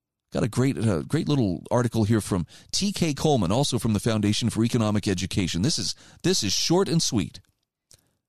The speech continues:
How freedom is lost. First, they convince you that freedom is impractical. Well, it's nice in theory, but it's just not realistic.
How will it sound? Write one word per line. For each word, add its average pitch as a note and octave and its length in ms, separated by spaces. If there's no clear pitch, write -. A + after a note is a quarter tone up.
How E3 220
freedom F3 360
is C#3 140
lost. E2+ 500
First, F3+ 240
they D#3+ 100
convince A#2+ 400
you C3+ 80
that A2+ 140
freedom A#2+ 260
is G#2+ 140
impractical. G2+ 760
Well, F#3+ 180
it's F#3 160
nice A#3 320
in E3+ 120
theory, F#2+ 500
but C3 160
it's C3 80
just - 220
not D3 200
realistic. A#2 760